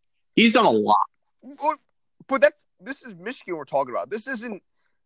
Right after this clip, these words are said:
Speaker 2: Wisconsin
Speaker 1: Okay, but here's the thing. If,
Speaker 2: or
Speaker 1: if no other Michigan coach could do it, what good is ditching Harbaugh? Like, he's the best coach they can get,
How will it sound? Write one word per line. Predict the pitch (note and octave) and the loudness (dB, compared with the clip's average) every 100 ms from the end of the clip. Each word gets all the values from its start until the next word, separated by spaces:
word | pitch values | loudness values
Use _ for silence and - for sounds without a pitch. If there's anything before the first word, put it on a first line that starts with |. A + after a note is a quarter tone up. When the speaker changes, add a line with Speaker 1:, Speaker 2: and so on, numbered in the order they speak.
| _ - | _ -8
Speaker 2:
Wisconsin | F3+ - G#3 A3 | -8 -2 2 4
Speaker 1:
Okay, | - G3+ | 6 4
but | F3+ | 4
here's | G3+ | 4
the | F#3+ - | 2 -10
thing. | C3+ - | -6 2
If, | E3 | 2
Speaker 2:
or | G3+ G3 | 2 2
Speaker 1:
if | E3 - | 0 2
no | B2+ B2+ C3+ F3+ - | 4 6 6 6 6
other | B2 C3+ | 4 6
Michigan | B2+ A#2+ B2 C3+ C3+ | 4 4 2 2 2
coach | C#3+ C#3 C#3 | 2 2 2
could | - F#2+ | -2 -2
do | G#2+ A2 | 4 6
it, | D#3+ - _ _ _ _ _ _ _ _ _ _ _ _ _ _ _ - | 4 0 _ _ _ _ _ _ _ _ _ _ _ _ _ _ _ -2
what | C#3+ B2+ D3 F3 C#3+ | 0 2 2 2 4
good | C3+ C3+ | 6 8
is | A2+ | 6
ditching | G#2 B2 A2+ | 4 2 2
Harbaugh? | G#2+ G#2+ A2 - A#1 - _ _ _ - | 2 2 2 2 -2 -4 _ _ _ -2
Like, | A#2 G#2+ - _ _ | 0 0 -4 _ _
he's | - E3+ D#3+ | 0 2 4
the | C3+ | 2
best | B2+ C3+ D3 - - _ | 2 0 2 -2 -4 _
coach | - C#3 C3 - | 2 2 2 2
they | B2+ | 0
can | B2 G#2 G2 | 2 -6 -2
get, | A#2+ G2+ | -2 -2